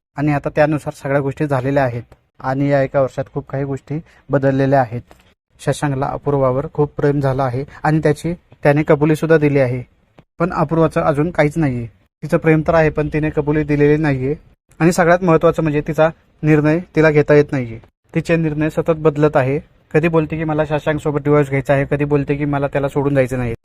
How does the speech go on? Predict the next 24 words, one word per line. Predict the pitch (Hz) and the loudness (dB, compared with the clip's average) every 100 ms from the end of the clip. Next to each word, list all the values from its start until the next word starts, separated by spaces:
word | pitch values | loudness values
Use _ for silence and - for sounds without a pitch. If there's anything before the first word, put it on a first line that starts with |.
| _ - | _ 0
त्यामुळे | 143 139 139 | 2 4 2
डॉक्टर | 147 131 160 | 2 0 0
कौशिक | 156 143 160 | 0 0 -2
सुद्धा | 156 156 | -2 -2
खूप | - 165 | 0 2
वैतागलेले | 151 143 135 135 | 2 2 2 0
असतात. | 127 - - _ _ _ - - | -2 -4 -16 _ _ _ -18 -12
अपूर्वाला | 139 156 139 131 151 | -4 0 2 0 -2
अजूनही | 147 143 151 | -4 -2 -2
जाणीव | 156 139 143 | 0 0 0
होत | 139 139 | -4 -4
नाहीये | 139 123 | -4 -4
की | 123 151 170 _ _ | -6 -8 -8 _ _
तिचं | - 139 147 | -10 -6 -6
शशांकवर | - 156 147 139 139 | -4 -4 -4 -6 -4
खूप | 156 147 | -2 0
प्रेम | 143 139 | 2 2
आहे. | 139 120 120 _ _ _ _ - | 0 -6 -12 _ _ _ _ -6
तिचे | 156 165 | 0 2
निर्णय | 160 151 151 156 | 2 2 0 -2
सतत | 156 165 151 | -2 -2 -2
बदलत | 143 143 147 | 0 0 0
आहे | 131 | -2
आणि | 127 139 | -2 -4